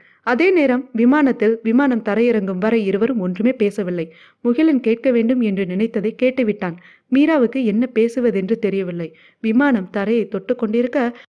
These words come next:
முகிலன் பரபரவென்று இயங்கினான். "என்ன மாஸ்க், கூலர்ஸ், தொப்பியெல்லாம் போட்டு ஆள் அடையாளம் கண்டுபிடிக்கிறது மாதிரி மாறிட்டீங்க?" அவள் விமானத்திலிருந்து இறங்கும் முன் அவரிடம் பேசிவிட வேண்டும் என்ற எண்ணத்தில்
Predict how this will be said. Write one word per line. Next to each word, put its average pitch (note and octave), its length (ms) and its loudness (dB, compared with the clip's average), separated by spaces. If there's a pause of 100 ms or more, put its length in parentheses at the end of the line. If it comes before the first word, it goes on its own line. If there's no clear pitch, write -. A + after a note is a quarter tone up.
(200)
முகிலன் B3 560 0
பரபரவென்று A#3+ 800 -2
இயங்கினான். F#3+ 500 -2 (540)
"என்ன E4 420 2 (160)
மாஸ்க், C4 360 0
கூலர்ஸ், C4 340 2
தொப்பியெல்லாம் B3 440 0
போட்டு B3 260 0
ஆள் A#3+ 280 2
அடையாளம் B3 340 2
கண்டுபிடிக்கிறது A3 460 0
மாதிரி A3+ 440 -2
மாறிட்டீங்க?" A3+ 500 0 (280)
அவள் B3 500 -4 (120)
விமானத்திலிருந்து A#3+ 800 0
இறங்கும் G#3+ 400 -4
முன் B3 140 0
அவரிடம் G#3+ 400 -2
பேசிவிட A3+ 460 -2
வேண்டும் F#3+ 280 -6
என்ற F#3+ 220 -6
எண்ணத்தில் A3+ 520 -4